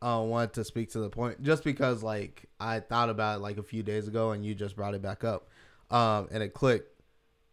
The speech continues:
But twenty twenty, like, showed me that everybody gives flowers. Like, it's not just, like, me or you or, like, everybody's been giving everybody flowers. And I, I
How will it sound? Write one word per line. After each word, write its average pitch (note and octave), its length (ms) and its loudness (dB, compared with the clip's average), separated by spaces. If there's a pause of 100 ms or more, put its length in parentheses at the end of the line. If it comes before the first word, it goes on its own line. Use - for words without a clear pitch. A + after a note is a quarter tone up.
(580)
But C#3+ 240 6
twenty D3+ 260 6
twenty, C#3 480 2 (160)
like, A#2 280 2
showed A#2+ 320 2
me G#2+ 180 -4
that G2+ 400 -2 (1600)
everybody A2 560 2
gives F#2+ 340 -6
flowers. D2 480 -8
Like, B2+ 420 4 (180)
it's B2+ 200 -2
not A#2+ 260 2
just, A2 260 -2
like, G2+ 200 -4
me A2+ 220 0
or A2 60 4
you G#2+ 320 2
or, G2+ 380 0
like, G2 400 -6 (360)
everybody's A#2+ 600 6
been A2 160 0
giving G2+ 300 0
everybody F#2+ 440 -4
flowers. F2+ 600 -8 (100)
And A2+ 120 -4
I, G#2 280 -2 (560)
I C3+ 280 12